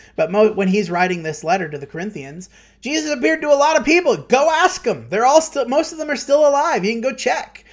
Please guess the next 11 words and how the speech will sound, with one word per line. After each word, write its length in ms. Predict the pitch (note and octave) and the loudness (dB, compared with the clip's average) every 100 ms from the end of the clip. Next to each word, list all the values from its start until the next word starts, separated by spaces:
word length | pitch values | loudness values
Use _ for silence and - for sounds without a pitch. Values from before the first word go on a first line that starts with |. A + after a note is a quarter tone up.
| - | -14
and 140 | - G#3+ | -8 -8
see. 440 | - D4+ C4 B2 - - | -6 -4 -4 -6 -12 -10
And 120 | G#3 G#3+ | -4 -2
for 140 | A#3 | 0
the 120 | A3 | -2
whole 260 | A#3+ D4+ D4+ | 2 0 0
period 380 | B3+ C#4 C#4 G#3+ | -4 -2 0 0
of, 120 | F#3+ | 0
of 240 | G3+ F3+ | -4 -4
the, 160 | E3+ D3+ | -6 -8
the 440 | E3+ E3+ C#3+ C3+ | -8 -8 -6 -10